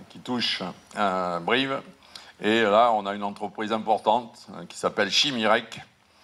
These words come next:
qui, euh, il y a treize cents personnes dans le groupe. Alors, les treize cents vont pas venir à, sur la zone d'activité de Guignassou, mais, euh, un certain nombre d'activités vont être prises dans cette entreprise.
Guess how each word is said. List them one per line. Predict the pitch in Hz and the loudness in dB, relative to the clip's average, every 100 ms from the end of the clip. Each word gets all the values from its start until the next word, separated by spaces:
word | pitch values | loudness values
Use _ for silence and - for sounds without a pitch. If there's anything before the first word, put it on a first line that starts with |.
| - - - - _ - | -20 -20 -20 -20 _ -14
qui, | 98 98 101 | -6 -2 2
euh, | 90 87 | 2 2
il | |
y | 90 | -2
a | |
treize | 90 110 107 | 0 -2 2
cents | 117 107 | 0 0
personnes | 113 - 120 110 | 0 0 0 2
dans | 101 | 0
le | 101 | 0
groupe. | 98 131 139 87 | 0 0 0 -6
Alors, | 85 80 | -8 -10
les | 90 | -16
treize | - 95 | -8 -8
cents | - 113 | -2 -2
vont | 95 90 | -2 -4
pas | 95 101 | 0 0
venir | 85 104 92 80 - - - - - - | -2 -6 -4 -6 -8 -20 -20 -20 -20 -2
à, | 98 98 90 85 | 2 4 2 -2
sur | 98 | -2
la | 95 92 | -2 0
zone | 107 | -2
d'activité | 101 101 98 101 110 | 0 -4 -4 -4 -4
de | 101 | -2
Guignassou, | 107 104 98 - 127 127 | -4 -2 -2 0 -2 0
mais, | 95 104 107 | 0 0 0
euh, | 95 87 87 - - | 0 -2 -6 -10 -10
un | 98 | -8
certain | - 104 - 98 | -2 -2 0 -4
nombre | 104 104 104 90 | 0 0 0 -2
d'activités | 95 110 - 104 98 90 - | -2 -4 -6 -8 -8 -4 -2
vont | 104 98 | 0 0
être | 95 - 90 | -2 -8 -10
prises | - 107 117 - - - - - - _ | -6 -6 -6 -12 -20 -20 -20 -20 -20 _
dans | 110 117 | 0 0
cette | - 127 - - | 0 0 0 -2
entreprise. | 131 123 107 107 98 87 | 0 -2 -4 -6 -6 -10